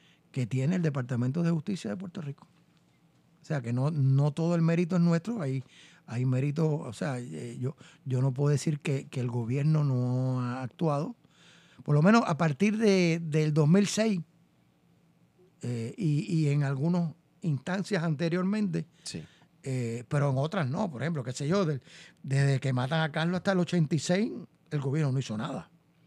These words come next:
Speaker 2: Wow.
Speaker 1: Y durante la administración de Rosselló de los noventa no hicieron nada. Eh, o sea que así han, han habido periodos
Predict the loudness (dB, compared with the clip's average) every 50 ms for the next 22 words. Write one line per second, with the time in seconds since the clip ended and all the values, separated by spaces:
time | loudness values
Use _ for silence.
0 | _ _ _ _ _ -20 -20 -20 -20 -20 -6 0 2 4 6 6 6 4 4 2
1 | 0 0 0 0 0 0 -2 -2 -4 -6 -8 -6 -4 -4 -2 -2 -2 -2 -2 -2
2 | 0 0 2 2 4 4 4 2 2 0 0 2 2 2 2 2 2 2 2 0
3 | 0 -2 0 2 4 2 2 2 0 -2 0 -2 -2 -2 -2 -4 -6 -6 -10 -16
4 | _ _ _ _ _ _ _ _ _ _ _ _ _ _ _ _ _ _ _ _
5 | _ _ _ _ _ _ _ _ _ _ _ _ _ _ _ _ _ _ _ _
6 | -10 -8 -6 -6 -6 -6 -6 -8 -8 -10 -8 -8 -8 -8 -6 -8 -10 -12 -12 -10
7 | -10 -10 -8 -10 -10 -10 -12 -10 -6 -6 -6 -4 -4 -4 -2 0 2 2 2 2
8 | 0 -2 -8